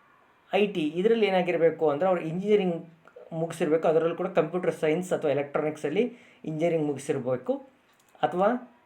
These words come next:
ಎಮ್ ಸಿ ಎ ಆಗಿರಲಿ ಅಥವಾ ಎಮ್ ಎಸ್ ಸಿ ಕಂಪ್ಯೂಟರ್ ಸೈನ್ಸ್ ಆಗಿದ್ದರೂ ಕೂಡ ಅರ್ಜಿಯನ್ನು ಸಲ್ಲಿಸ್ಬೋದು. ಹಾಗೆ ಎ ಎ ಓ ಸಿ ಎ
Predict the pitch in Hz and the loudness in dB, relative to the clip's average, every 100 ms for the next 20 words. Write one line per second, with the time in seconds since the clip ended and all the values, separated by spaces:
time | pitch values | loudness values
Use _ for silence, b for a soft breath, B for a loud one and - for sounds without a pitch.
0 | - 156 170 185 185 208 196 190 175 170 | -18 -2 0 0 -2 -2 4 4 4 2
1 | 170 196 185 185 151 165 160 160 151 151 | 0 0 0 0 2 2 0 0 0 -2
2 | 147 170 160 147 160 160 160 139 139 151 | 0 -4 -4 -2 -2 0 -2 -2 -2 -2
3 | - 160 254 - B B 139 135 139 156 | 2 2 2 0 B B -4 -2 -2 -2
4 | 185 254 - 151 131 110 - b b b | 0 0 0 -2 -2 -4 -12 b b b
5 | - 175 185 175 180 - - 208 208 202 | 2 2 4 0 -2 -6 4 6 6 2
6 | 196 180 185 185 - 226 202 143 120 | 2 4 2 0 -4 0 2 2 -2